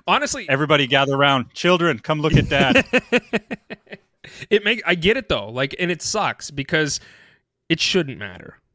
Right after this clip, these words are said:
Speaker 1: Like, it, we're watching grown men play a sport, and we're playing a game off of a game that they play, but it does matter. And that's why we're here. That's why we're doing this podcast,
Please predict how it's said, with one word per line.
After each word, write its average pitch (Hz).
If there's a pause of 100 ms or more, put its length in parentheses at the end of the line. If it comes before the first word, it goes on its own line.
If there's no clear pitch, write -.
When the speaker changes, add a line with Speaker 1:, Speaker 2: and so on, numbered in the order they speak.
(200)
Speaker 1:
Like, 156
it, 180
we're 185
watching 175
grown 160
men 151
play 156
a 139
sport, 151
and 139
we're 151
playing 156
a 135
game 135
off 131
of 123
a 127
game 123
that 127
they 123
play, 131
but 131
it 120
does 117
matter. 98
And 113
that's 165
why 196
we're 147
here. -
That's 117
why 135
we're 139
doing 131
this 117
podcast, 139